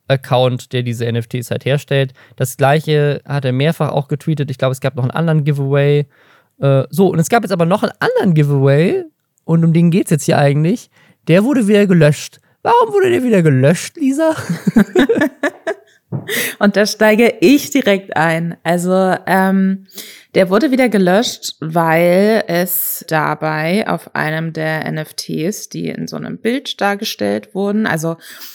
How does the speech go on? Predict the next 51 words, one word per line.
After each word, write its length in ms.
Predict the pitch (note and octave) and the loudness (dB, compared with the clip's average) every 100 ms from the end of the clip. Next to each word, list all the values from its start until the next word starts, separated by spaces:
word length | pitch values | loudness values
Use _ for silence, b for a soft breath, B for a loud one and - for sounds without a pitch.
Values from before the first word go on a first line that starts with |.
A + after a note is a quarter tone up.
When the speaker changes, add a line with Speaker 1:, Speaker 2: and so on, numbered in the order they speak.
| B - | B -2
Speaker 2:
vielleicht 220 | E3 D#3+ | -2 0
noch 80 | E3+ | -4
mal 140 | D#3+ | -4
kurz, 420 | - F3 - - | -2 -2 -2 -4
äh, 160 | - E3 | -2 -2
damit 240 | D#3+ E3 | -4 -4
ihr 60 | E3 | -4
euch 120 | - | -4
das 200 | E3 D#3+ | -6 -8
visualisieren 560 | D#3+ D#3+ D#3 D#3 E3+ E3+ | -6 -4 -4 -4 -6 -6
könnt, 240 | E3 D#3+ | -6 -4
ihr 100 | D#3+ | -4
kennt 300 | - F3+ F3 | -4 -4 -4
die 80 | E3+ | -4
hässlichen 500 | E3 - E3 E3+ E3 | -6 -6 -8 -8 -6
Bored 400 | D#3+ D#3+ G3+ - | -2 0 -2 -4
Apes, 640 | G3 A3 A#3+ B3+ - - - | -4 -2 -2 -4 -8 -12 -6
ne? 260 | F3+ B3 G#4+ - B B B B B B B - | 0 2 0 -4 B B B B B B B -4
Aber 320 | D#3 F3 F#3 | 0 2 2
es 120 | - | 0
gibt 160 | A3 G#3+ | -4 -4
jetzt 140 | A3 | -2
noch 140 | G#3+ - | -2 0
andere 380 | - C4 A#3+ | 4 4 4
hässliche 520 | G3+ F3+ - F3 F3+ D3 | 0 -2 -4 -4 -2 -2
Affen 300 | - - C#3+ | -2 -4 -6
auch 180 | D#3 | -4
als 180 | E3 E3 | -4 -6
N 160 | - D3+ | -6 -6
F 160 | D#3 | -8
Ts, 560 | - F3 D3 D3 - - | -8 -4 -4 -4 -8 -4
weil, 480 | D#3 D#3 D#3 E3 C#3 | 0 2 0 0 2
Speaker 1:
<laughs> 480 | E3 C3+ G#3 G#3+ G#3 | 2 2 2 2 2
Speaker 2:
weiß 160 | G3+ C#4 | 4 2
ich 160 | A#3 | 2
nicht, 240 | G#3 G3+ D4 | 2 2 0
das, 100 | - | 0
das 180 | - | -2
finde 180 | - D4 | 2 2
ich 60 | - | 4
Speaker 1:
Warum 140 | A#3 | 2
Speaker 2:
auch 40 | D#4 | 2
Speaker 1:
sind 100 | D4+ | 2
das 120 | C#4 | 2
Speaker 2:
witzig 200 | C4 A3 | 2 4
Speaker 1:
immer 80 | - | 4
Speaker 2:
an 100 | A3+ | 4
Speaker 1:
Affen? 80 | A3 | 4
Speaker 2:
N 80 | A#3+ | 4
F 200 | A#3 - | 2 -2
Ts, 460 | C#4 C4+ G3 - | 0 2 2 0